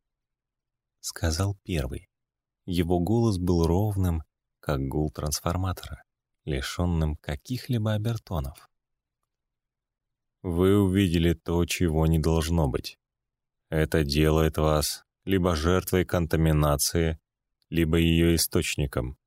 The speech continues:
Пойдемте с нами. Добровольно». Это не был вопрос. Это была констатация следующего шага в протоколе.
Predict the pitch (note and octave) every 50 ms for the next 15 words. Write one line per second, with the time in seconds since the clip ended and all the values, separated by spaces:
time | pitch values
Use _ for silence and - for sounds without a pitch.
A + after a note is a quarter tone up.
0 | _ _ _ _ _ _ _ _ _ _ _ _ _ _ _ _ D#2 D2 D2 C#2
1 | D2+ E2 E2 D#2+ D#2 - E2 D#2+ - - - E2+ D#2+ D#2 D2+ D2+ D2+ C#2+ - _
2 | _ _ _ _ _ _ _ _ _ _ _ D#2+ E2 D#2 C#2+ E2+ E2+ E2+ D#2 D2+
3 | C#2+ C2 B1+ B1+ B1 B1+ - _ _ _ _ _ _ _ _ _ _ _ _ _
4 | _ _ _ _ _ _ _ _ _ _ G#2+ A2 A2+ - - A#2 A2 G#2 F#2+ F2+
5 | F2 F2 E2 - F2 D#2+ D#2+ D#2 E2+ D#2+ - - D#2 C2+ - - - - _ _
6 | _ _ _ _ _ _ _ _ _ _ _ _ _ _ _ _ _ B2+ C3+ C3
7 | - F2 - F2+ D#2+ D2+ C#2+ - - D#2 D2 - - - C#2+ C#2 - - D#2+ D#2+
8 | D#2+ - - - - D2+ C#2+ - - - F#2 G2 G2+ G#2 A2 G2+ - - G#2+ G2
9 | G2 F#2 - - - F2+ E2 D#2+ D#2+ D#2 - - E2+ E2+ - - F#2+ G2 - -
10 | - - - D#2 -